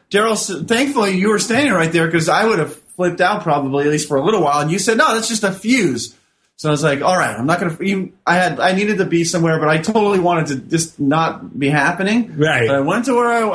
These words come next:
Speaker 1: I didn't, I didn't rush. And then you and I were gonna eat lunch after I did the lunch groups. I said, "No, we'll do this afterwards. It'll work out."
Speaker 2: Yes.
Speaker 1: Well, it turned out that the, I happened to have, the last time something happened in my car, the light went out, and, and I thought my, maybe it was a fuse.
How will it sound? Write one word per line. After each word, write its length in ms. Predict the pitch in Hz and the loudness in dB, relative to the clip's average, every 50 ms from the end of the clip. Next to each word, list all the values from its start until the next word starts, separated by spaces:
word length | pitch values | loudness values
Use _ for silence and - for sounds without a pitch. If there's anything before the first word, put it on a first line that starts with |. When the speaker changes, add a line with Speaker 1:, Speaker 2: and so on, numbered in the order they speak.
| 170 | 0
Speaker 1:
I 40 | 160 | 0
didn't, 360 | 160 214 226 214 - - - - | 2 0 0 0 -2 -4 -4 -2
I 80 | 190 190 | -2 0
didn't 220 | 196 240 247 226 180 | 0 0 0 0 0
rush. 380 | 170 180 180 185 185 185 185 190 | 0 2 2 2 2 0 -2 -2
And 80 | 180 | 0
then 160 | 180 180 180 | 0 0 0
you 160 | 180 202 220 220 | 2 0 0 2
and 80 | 214 | 2
I 160 | 214 214 208 | 2 2 2
were 80 | 208 202 | 2 0
gonna 140 | 190 196 196 | -2 -4 -4
eat 160 | 190 190 160 | -4 -2 0
lunch 260 | 175 175 180 175 170 | 0 0 0 0 0
after 240 | 196 175 175 170 185 | 0 0 0 2 0
I 80 | 180 180 | 0 2
did 140 | 165 190 | 0 0
the 80 | 190 202 | 0 0
lunch 340 | 196 190 180 180 180 175 - | 2 2 2 0 0 -2 -2
groups. 340 | - 170 170 170 165 165 - - - - - - | 0 0 2 2 0 -4 -8 -12 -20 -20 -4 -2
I 60 | 147 | -2
said, 200 | 151 - 175 170 | 0 2 2 2
"No, 200 | 175 196 202 208 | 4 2 2 2
we'll 120 | 196 180 170 | 2 0 0
do 160 | 139 160 175 | 0 0 0
this 200 | 196 208 196 - | 0 -2 -2 -2
afterwards. 460 | 175 170 170 175 175 170 156 160 156 156 | -2 -2 -2 -2 -2 -4 -4 -2 -2 -2
It'll 180 | 151 170 170 | 0 0 0
work 280 | 165 170 170 170 165 151 | 2 0 0 -2 -2 -2
out." 340 | 135 123 123 117 - - - - | 0 0 0 -2 -4 -6 -4 -2
Speaker 2:
Yes. 300 | 139 156 170 160 127 113 151 | 0 2 2 0 0 0 0
Speaker 1:
Well, 160 | 170 180 185 | 2 2 2
it 100 | 190 - | 0 0
turned 300 | - 233 247 262 262 240 | 0 0 2 2 2 2
out 420 | 262 262 240 220 214 - - - - _ _ _ _ _ _ | 2 2 2 0 0 -2 -6 -12 -20 _ _ _ _ _ _
that 420 | - 139 175 180 175 170 180 180 - - - _ _ _ _ _ _ _ _ _ _ _ _ _ | -2 0 2 2 2 2 0 -2 -6 -10 -18 _ _ _ _ _ _ _ _ _ _ _ _ _
the, 380 | 151 156 180 175 170 160 - - | -2 0 0 2 2 0 -2 -2
I 160 | - 175 220 226 | 0 0 2 2
happened 420 | 214 214 247 240 262 262 247 214 | 0 0 0 0 -2 -2 -2 -2
to 60 | 202 | -2
have, 480 | 202 208 208 202 202 196 190 - - - _ _ _ _ _ _ _ _ _ | 0 0 0 0 0 -2 -2 -4 -8 -14 _ _ _ _ _ _ _ _ _
the 100 | 160 180 | -4 -2
last 360 | 180 208 240 269 269 262 - | 0 2 2 0 0 -2 -2
time 220 | - 247 214 202 190 | -2 -2 0 -2 -2
something 260 | 185 220 202 185 190 | -2 -4 -2 -2 -2
happened 220 | 196 202 190 170 170 | 0 0 0 0 0
in 40 | |
my 120 | 175 160 147 | 0 0 0
car, 320 | 139 - - 170 156 131 123 | -2 -2 -2 0 0 0 0
the 60 | 127 | 0
light 280 | 127 135 143 151 127 | 0 0 0 0 -2
went 140 | 113 123 120 | -2 -2 -2
out, 160 | 113 110 87 | -2 -2 -2
and, 120 | 110 120 123 | -2 -2 -2
and 300 | 123 - 139 143 135 127 | -2 -2 0 0 0 2
I 140 | 127 147 147 | 2 0 -2
thought 320 | - - 190 180 175 165 | -2 -2 0 0 0 0
my, 180 | 165 160 160 151 | 0 0 0 0
maybe 280 | 151 156 160 160 160 156 | 0 0 0 0 0 0
it 60 | 147 | 0
was 140 | 139 139 135 | 0 -2 -4
a 60 | 120 | -6
fuse. 640 | - - - 156 147 147 160 196 254 269 - - | -8 -8 -4 0 0 2 2 0 -2 -4 -8 -12